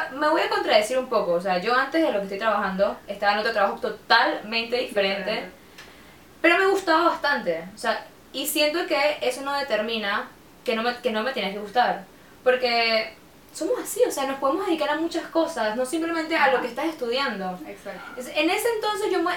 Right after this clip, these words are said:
Speaker 1: me des-, descubrí cosas que yo no sabía que era buena y yo siento que fui muy buena y me gustaba mucho ese trabajo. Ahora estoy en un trabajo de mi carrera y también me encanta. Y soy demasiado feliz con lo que estoy haciendo ahorita.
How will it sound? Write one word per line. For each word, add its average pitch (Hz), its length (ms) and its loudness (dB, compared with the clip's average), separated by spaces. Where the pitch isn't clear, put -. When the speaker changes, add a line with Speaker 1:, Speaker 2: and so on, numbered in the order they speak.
Speaker 1:
me 262 180 0
des-, 247 280 4
descubrí 226 500 -4
cosas 294 280 -2
que 220 200 -2
yo 220 140 -6
no 240 100 -4
sabía 247 540 0
que 202 120 2
era 208 160 6
buena 226 500 -2
y 220 120 -10
yo 202 120 0
siento 208 300 -4
que 302 120 -2
fui - 380 -4
muy 220 300 -4
buena 226 320 0
y 214 40 -4
me 214 100 -4
gustaba 233 340 -4
mucho 320 220 -6
ese 311 100 -6
trabajo. 202 380 0
Ahora 247 460 4
estoy 233 180 -6
en 254 80 0
un 262 60 -8
trabajo 254 240 0
de 208 80 -4
mi 277 160 -6
carrera 285 540 -2
y 214 100 -14
también 214 220 -4
me 247 120 -4
encanta. 196 400 -4
Y - 60 -12
soy 247 140 2
demasiado 254 560 2
feliz 247 240 -2
con 262 120 -4
lo 233 60 -4
que 190 80 -12
estoy 196 140 -8
haciendo 202 240 -4
ahorita. 208 340 -8